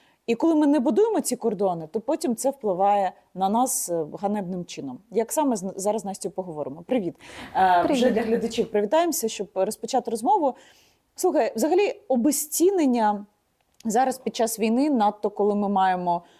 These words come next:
Speaker 1: супер-мега-сенсативні внутрішні історії і в голові, і в душі, і навколо нас всього того багато, що робиться і що не цінується,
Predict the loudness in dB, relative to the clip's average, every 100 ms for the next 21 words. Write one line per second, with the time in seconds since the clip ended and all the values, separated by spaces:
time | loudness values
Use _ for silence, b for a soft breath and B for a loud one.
0 | b -8 0 0 2 0 0 0 0 0
1 | -2 0 0 0 -4 0 0 2 0 -2
2 | -4 -8 0 0 0 -2 -6 -6 -10 -10
3 | -12 b b b -8 -4 2 2 4 2
4 | 0 0 2 2 2 -2 -2 -2 -2 -2
5 | -2 -4 0 0 -2 B _ 0 0 0
6 | 0 2 2 2 0 0 -2 -2 -6 _
7 | _ _ _ 2 2 0 -2 -2 -2 0
8 | 0 0 -6 -2 0 0 -2 B -2 2
9 | 2 2 -2 0 0 2 0 -4 -2 -2
10 | 2 0 0 0 2 0 -2 -6 -8 -10